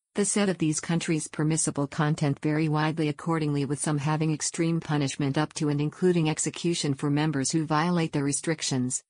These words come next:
as in the case of Iran, where the current laws against pornography now include death sentences for those convicted of producing pornography.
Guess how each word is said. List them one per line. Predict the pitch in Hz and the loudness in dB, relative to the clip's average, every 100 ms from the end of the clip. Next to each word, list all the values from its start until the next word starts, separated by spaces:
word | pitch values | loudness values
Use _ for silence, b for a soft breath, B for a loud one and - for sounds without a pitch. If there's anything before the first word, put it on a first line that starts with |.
| - | -4
as | 165 170 | -2 2
in | 165 | 2
the | |
case | 170 180 185 160 | 2 0 0 0
of | |
Iran, | 147 139 147 139 | 0 0 0 0
where | 139 | 0
the | 139 | -2
current | - 175 165 | -2 0 0
laws | 147 139 147 | 2 0 0
against | 147 143 135 | -2 -2 -2
pornography | - 170 156 160 156 143 151 | 0 0 2 0 0 0 0
now | 147 139 143 | 0 2 2
include | 143 - 160 135 | 0 0 0 0
death | 170 170 | 0 -2
sentences | - 160 151 135 - 139 - | -2 -2 0 0 0 -2 -2
for | 156 | -2
those | 156 160 | 0 0
convicted | - 156 175 - 160 | 0 0 0 0 -2
of | 139 - | -2 -2
producing | 143 160 180 151 143 | 0 0 0 0 0
pornography. | 139 135 127 123 117 120 101 | 0 2 2 -2 -6 -6 -6